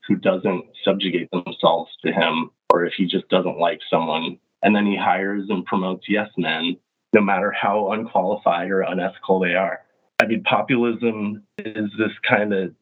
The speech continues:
two-sided concept, in my opinion, where people think it's a politics intended to benefit at least a majority of the population. But when you look at actual populists, that's not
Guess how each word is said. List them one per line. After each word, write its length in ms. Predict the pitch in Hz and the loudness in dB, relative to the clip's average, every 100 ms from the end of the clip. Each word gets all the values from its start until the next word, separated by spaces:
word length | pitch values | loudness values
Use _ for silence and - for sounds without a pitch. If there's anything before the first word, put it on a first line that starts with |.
| _ - - | _ -2 2
two-sided 600 | 120 104 101 95 98 90 | 2 2 0 0 0 -2
concept, 600 | 104 92 - 85 85 - | -2 -2 0 0 0 -4
in 100 | 90 | -2
my 160 | 87 | 0
opinion, 600 | 85 - 90 87 85 85 | -2 -2 0 0 0 0
where 360 | 85 82 80 80 - _ _ - | 0 2 0 -4 -12 _ _ 2
people 340 | 117 113 104 | 4 4 0
think 280 | 117 101 90 | 2 2 0
it's 180 | 90 - - - | -4 -6 -10 -2
a 120 | 101 | -2
politics 640 | - 113 107 107 107 - - - _ - | 4 4 4 -2 -6 -6 -14 -20 _ -4
intended 520 | 101 - 101 95 - | -2 0 0 0 -4
to 60 | 101 | -2
benefit 520 | 101 95 92 104 82 | 0 0 0 -2 -2
at 160 | 87 | 0
least 260 | 104 104 - | 0 -2 0
a 40 | |
majority 640 | 95 87 98 90 87 87 87 | 0 0 0 0 0 0 0
of 80 | 82 | -2
the 100 | 82 | 0
population. 880 | 90 85 - - - - 143 120 - | 2 2 -2 -4 -4 -4 -4 -4 0
But 200 | - - _ - | -2 -2 _ 2
when 120 | 101 | 4
you 140 | 104 104 | 4 2
look 160 | 101 | 0
at 40 | 87 | 0
actual 440 | 87 - 92 80 | 0 -2 -4 -4
populists, 580 | - 85 87 78 78 - - | 0 0 0 -4 -4 -4 -4
that's 220 | 80 - | -2 2
not 260 | 90 85 | 0 0